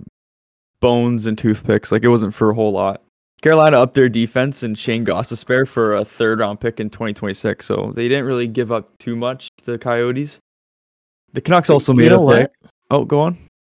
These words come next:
Speaker 2: Gostisbehere had a great couple <laughs> games with the Canes. I think he had, like, three points in his first day, in his debut game or something like that. Or maybe
Speaker 1: Really?
Speaker 2: it was his second game, but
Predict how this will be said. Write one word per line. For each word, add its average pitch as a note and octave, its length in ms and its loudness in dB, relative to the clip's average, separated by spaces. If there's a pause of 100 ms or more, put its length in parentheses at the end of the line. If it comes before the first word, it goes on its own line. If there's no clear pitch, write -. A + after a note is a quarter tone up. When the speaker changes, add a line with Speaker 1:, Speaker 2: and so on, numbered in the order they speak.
(800)
Speaker 2:
Gostisbehere F#3+ 560 2
had F#3+ 100 2
a C#3+ 60 0
great A#2+ 600 0
couple C#3+ 260 0
<laughs> - 140 -8
games D#3 240 4
with D3 120 2
the C#3 80 2
Canes. A#2+ 500 -2 (580)
I B2+ 60 2
think D#3+ 80 2
he F3 60 0
had, F#3+ 100 0
like, A#2+ 160 -6
three D3 260 0
points C3+ 320 0
in A#2+ 40 -4
his A#2 120 -4
first B2 320 -2
day, A#2 180 0 (140)
in C3+ 100 -4
his B2 120 -4
debut A#2+ 360 0
game A#2 240 -2
or A2 40 -8
something G#2+ 320 -8
like G#2+ 180 -12
that. A#2 240 -12 (300)
Or - 80 -6
maybe C3 80 2
Speaker 1:
Really? C3+ 100 4
Speaker 2:
it C3+ 40 4
was B2+ 100 0
his B2 120 -2
second A2+ 300 -4
game, A2 280 -10
but - 200 -8